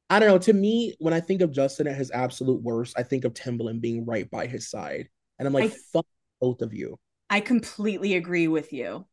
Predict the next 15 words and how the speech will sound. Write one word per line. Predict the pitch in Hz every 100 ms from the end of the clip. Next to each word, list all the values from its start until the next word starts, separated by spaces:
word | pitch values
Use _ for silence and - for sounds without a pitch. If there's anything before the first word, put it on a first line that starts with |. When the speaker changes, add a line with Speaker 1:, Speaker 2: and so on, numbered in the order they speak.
| _
Speaker 2:
Like, | 226 233 214 - _ _ _ _ _ _ _ _ _ -
I | 370
don't | 508 480
know. | 269
And | 247
also | 285 330 494
to | 554 539
say | 480 - - 180 185
that, | 214 233 247
like, | 202 180 -
"put | 254
a | 233
muzzle | 190 175 165 175 226 254
on | 262 269
her." | 269 320 330 349